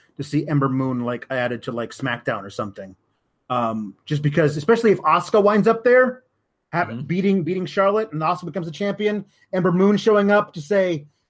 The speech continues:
Speaker 1: "Hey, remember me?" Like, that's, that, that would be really great. I'd watch that on Tuesdays. Um, so yeah, there's a lot of stuff to do. Like, N X T, what I love about N X T so much right now is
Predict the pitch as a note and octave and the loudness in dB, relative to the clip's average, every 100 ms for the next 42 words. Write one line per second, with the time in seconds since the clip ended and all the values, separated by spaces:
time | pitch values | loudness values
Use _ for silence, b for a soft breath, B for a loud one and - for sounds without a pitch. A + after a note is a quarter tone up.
0 | - G#3+ C#4 A#3+ F#3+ G3 G#3+ G3+ A3+ C#4 | -2 2 4 4 2 -2 0 0 2 0
1 | B3 _ _ _ _ D#3+ E3+ - _ - | -2 _ _ _ _ -4 -4 -4 _ -4
2 | F3+ F#3 - E3 F3+ - D#3 F3 D#3+ F3+ | -4 -4 -8 -6 -6 -4 -4 -2 -2 -2
3 | G3 F#3+ G#3+ A#3 A3+ D3+ D#3+ E3+ - F3+ | 0 2 2 2 -2 -10 -6 -6 -2 -2
4 | G3 - A3 F#3 A#3+ A#3 - _ _ _ | -2 -4 -6 0 0 -2 -10 _ _ _
5 | - E3 E3 D#3 D3 C#3 _ - G3+ G3 | -8 -4 -2 -2 -4 -10 _ -4 2 2
6 | F#3 - A3+ G3+ F#3 F3+ G3 G3 D3 G#3 | 2 -4 -6 -4 -4 -4 -2 -2 -4 -8
7 | G3 E3+ F#3+ F3+ E3 _ _ _ _ _ | -6 -10 -8 -10 -12 _ _ _ _ _
8 | _ - B3 D4+ D4 - A#3 E3 F3 F3 | _ -2 0 0 -2 -6 -4 -2 -2 -2
9 | G#3+ G#3 A3 G#3 - G3 - G3 F#3 F3+ | -2 -2 -4 -6 -8 -12 -8 -6 -6 -6
10 | D#3+ D3+ C#3+ B2+ - D3 D3 | -8 -6 -8 -10 -10 -10 -10